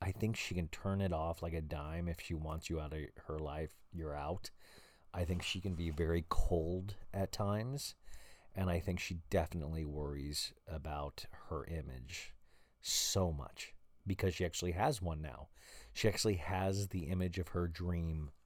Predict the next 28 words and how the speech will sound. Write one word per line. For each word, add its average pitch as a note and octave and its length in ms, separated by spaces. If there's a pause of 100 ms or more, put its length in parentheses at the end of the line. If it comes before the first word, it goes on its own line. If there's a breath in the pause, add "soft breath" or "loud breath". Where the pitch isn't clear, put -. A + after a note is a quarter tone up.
(140)
right D#2 380
now. D2 300 (1040 soft breath)
Think G2+ 160
about C#2+ 240
it. B1 100 (340)
The F2 100
Ray G2+ 280
J A2+ 240
sex F2+ 260
tape D#2 240
all G2+ 300
the G2 60
way F#2 160
back E2 240
in E2+ 80
the D#2+ 80
day, C#2 320 (1000 soft breath)
that G2+ 240 (200)
image G#2+ 440
helped - 520
her, E2 200
but E2+ 160
it - 80
wasn't G2 360
the F2+ 120
image E2+ 240
she - 220 (100)
wanted. F2 520